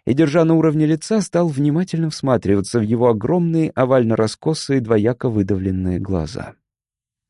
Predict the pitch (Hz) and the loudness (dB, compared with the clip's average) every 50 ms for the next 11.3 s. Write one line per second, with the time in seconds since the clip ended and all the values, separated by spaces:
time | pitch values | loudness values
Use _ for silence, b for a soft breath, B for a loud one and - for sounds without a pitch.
0 | _ _ - - 151 151 156 165 160 151 156 185 196 156 117 104 101 98 143 156 | _ _ -6 -4 -2 0 0 0 0 0 -2 -2 0 0 0 0 0 0 -2 -2
1 | 151 123 120 - - 110 107 98 90 - 113 135 127 - - 160 151 - - 135 | -2 -2 -4 -4 -2 0 -2 -2 0 0 0 0 0 0 0 -2 0 2 2 2
2 | 131 131 117 - - 117 113 107 98 - - 98 135 165 160 - - - B B | 2 0 -2 -2 -2 0 0 0 0 -2 -2 -2 -2 -2 -2 -4 -12 -16 B B
3 | B B B B B B - 117 120 113 - - 120 110 104 98 87 101 131 170 | B B B B B B -6 -4 -4 -4 -2 0 0 2 2 2 2 0 0 0
4 | 165 147 127 b b b b b b b b b b b _ _ - 98 120 127 | -2 -2 -4 b b b b b b b b b b b _ _ -4 0 0 0
5 | 117 117 135 143 143 135 156 143 123 - - - 135 135 127 143 196 196 - - | 0 2 2 2 2 2 0 0 0 -2 -4 -2 -2 -2 -2 0 -2 -2 -2 -6
6 | _ - 127 123 - - - - 170 202 202 180 - - 175 175 - _ - - | _ -2 -2 -2 -2 -6 -8 -4 -4 -2 -2 -4 -4 -4 -6 -6 -6 _ -4 -2
7 | 170 170 - - - 156 160 156 143 - - - _ _ _ - 139 135 120 123 | -2 -2 -4 -6 -6 -4 -4 -4 -4 -6 -12 -20 _ _ _ -4 -2 -2 0 0
8 | 123 120 113 107 - - 113 107 92 95 - - - - - - - - - _ | -2 -2 -4 -6 -6 -6 -6 -6 -6 -6 -6 -8 -8 -10 -12 -16 -16 -18 -20 _
9 | _ _ _ _ _ _ _ _ _ _ _ _ _ _ _ _ _ _ _ _ | _ _ _ _ _ _ _ _ _ _ _ _ _ _ _ _ _ _ _ _
10 | _ _ _ _ _ _ _ _ _ _ _ _ - 170 147 123 107 107 110 120 | _ _ _ _ _ _ _ _ _ _ _ _ -4 -4 -2 0 0 0 0 0
11 | - - 113 113 101 | -2 -4 -6 -6 -6